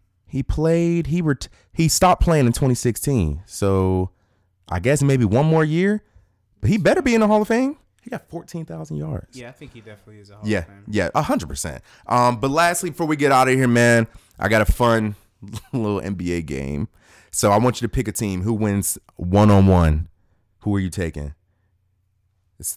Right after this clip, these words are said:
Speaker 1: it's, it's three. Well, not one-on-one, but it's three players on each team. Who are you taking?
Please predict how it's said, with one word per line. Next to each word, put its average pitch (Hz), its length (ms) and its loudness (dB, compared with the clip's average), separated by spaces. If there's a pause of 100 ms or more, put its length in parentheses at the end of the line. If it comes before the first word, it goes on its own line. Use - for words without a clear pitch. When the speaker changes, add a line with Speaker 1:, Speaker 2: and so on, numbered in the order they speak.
(120)
Speaker 1:
it's, 80 220 -10
it's - 180 -10
three. 80 280 -8
Well, 90 160 -4
not 87 200 -2
one-on-one, 76 400 -4
but 69 260 -10
it's 82 160 -12
three 76 180 -10
players 73 320 -8
on 69 140 -10
each 69 160 -14
team. 67 240 -14
Who 80 100 -10
are 85 40 -8
you 76 80 -10
taking? 76 280 -12